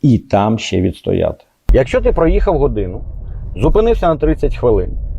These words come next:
ти маєш знов-таки проїхати вісім годин, ще відстояти паузу тридцять хвилин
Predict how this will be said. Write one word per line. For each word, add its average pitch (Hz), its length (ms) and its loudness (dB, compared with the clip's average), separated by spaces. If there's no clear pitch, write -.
ти 156 100 2
маєш 165 340 2
знов-таки 139 480 0
проїхати 147 460 2
вісім 143 680 2
годин, 160 440 0
ще - 360 2
відстояти 170 600 0
паузу 165 420 2
тридцять 165 480 0
хвилин 160 460 2